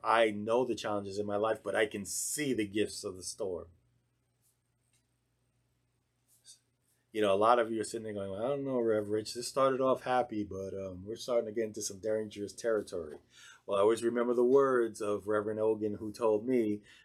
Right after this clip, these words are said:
that a minister's job is to comfort the afflicted and to afflict the comfortable. Well, that's what I'm doing right now. I'm challenging your comfort level. I want to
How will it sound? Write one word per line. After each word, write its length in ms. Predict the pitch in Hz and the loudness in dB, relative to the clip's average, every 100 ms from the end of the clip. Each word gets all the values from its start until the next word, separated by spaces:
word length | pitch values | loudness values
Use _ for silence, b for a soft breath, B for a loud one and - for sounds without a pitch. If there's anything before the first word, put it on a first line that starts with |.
| _ | _
that 100 | 101 | -4
a 60 | 98 | 0
minister's 480 | 117 127 - 117 | 0 0 -2 -6
job 260 | 101 110 107 | 2 2 4
is 120 | 98 | 0
to 80 | 95 | -8
comfort 380 | - 123 127 - | -6 -6 -4 -2
the 100 | 113 | 0
afflicted 580 | 107 110 101 101 92 110 | 0 -4 -4 -6 -10 -10
and 140 | 92 | -10
to 140 | 95 | -8
afflict 360 | 90 - 110 - | -8 -4 -4 -4
the 60 | 95 | -10
comfortable. 500 | 107 95 - 98 82 | -12 -12 -12 -20 -14
Well, 140 | 95 | 0
that's 240 | 143 151 | 0 2
what 100 | 127 | 0
I'm 100 | 110 | -2
doing 220 | 104 101 98 | -2 -8 -4
right 280 | 95 92 92 | -6 -6 -10
now. 260 | 82 - _ _ _ _ _ _ _ _ _ _ _ _ _ _ _ | -16 -18 _ _ _ _ _ _ _ _ _ _ _ _ _ _ _
I'm 180 | 117 117 | -2 0
challenging 720 | - - 131 127 127 127 123 | -2 4 6 6 2 -4 -6
your 100 | 117 | -6
comfort 460 | - 123 104 110 101 | -4 -4 -4 -10 -10
level. 320 | 92 80 80 | -10 -10 -10
I 160 | - 135 | 2 2
want 580 | 123 113 113 131 139 - | 2 2 4 4 4 -4
to 360 | - 117 110 | -6 -4 -4